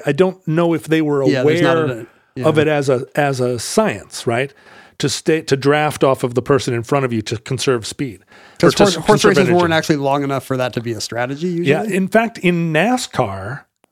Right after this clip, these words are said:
Speaker 1: they claim that, that drafting as a strategy wasn't discovered, quote unquote, discovered
Speaker 2: Until stock
Speaker 1: until,
Speaker 2: cars?
Speaker 1: until nineteen sixty.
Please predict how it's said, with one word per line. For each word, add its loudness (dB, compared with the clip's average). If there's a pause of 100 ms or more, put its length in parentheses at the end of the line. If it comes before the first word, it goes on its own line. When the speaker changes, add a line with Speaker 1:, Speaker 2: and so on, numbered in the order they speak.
(240)
Speaker 1:
they 0
claim -4 (120)
that, -4 (520)
that -4
drafting -2 (240)
as 2
a 0
strategy -2 (400)
wasn't 0
discovered, 0 (220)
quote -4
unquote, -8
discovered -2
Speaker 2:
Until 0
stock 0
Speaker 1:
until, 4
Speaker 2:
cars? 0
Speaker 1:
until 2
nineteen 0
sixty. -2